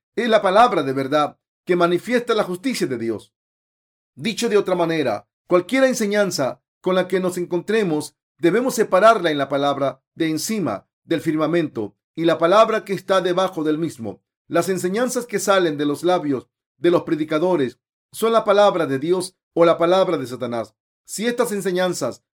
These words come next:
no concuerdan con la palabra de Dios de justicia, debemos ignorarlas, por muy sistemáticas y astutas que parezcan, y por muy famoso y autoritario que sea el predicador que las enseña. Las palabras que no contienen la justicia de Dios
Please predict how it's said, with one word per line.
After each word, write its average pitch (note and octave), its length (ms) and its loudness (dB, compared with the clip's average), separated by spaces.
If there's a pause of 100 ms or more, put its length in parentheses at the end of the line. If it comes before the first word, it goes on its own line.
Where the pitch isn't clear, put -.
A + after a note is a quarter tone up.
no G3 240 -4
concuerdan F3+ 640 -2
con E3+ 140 4
la E3+ 100 6
palabra F3 380 4
de D3 140 0
Dios F3 320 -2
de D3+ 80 -2
justicia, C3+ 680 -8 (220)
debemos A3 420 0
ignorarlas, F3 720 -2 (200)
por - 100 0
muy A#3+ 160 -2
sistemáticas G3 880 -4
y E3 120 0
astutas D#3 580 -4 (100)
que F3 120 2
parezcan, E3 600 -2 (320)
y D#3+ 120 -8
por E3 200 -2
muy A3+ 140 -2
famoso G3+ 640 -2 (140)
y C3 100 -6
autoritario F#3 760 2
que E3+ 100 -4
sea A3 300 0
el D#3+ 100 0
predicador C3 680 -4 (260)
que F3 100 2
las E3 200 2
enseña. D#3 560 -2 (160)
Las D#3+ 200 0
palabras A#3+ 520 4
que F3+ 120 0
no G#3+ 160 0
contienen F#3+ 520 -2
la C#3+ 80 0
justicia D3+ 440 -6
de C3 100 -2
Dios F3 380 0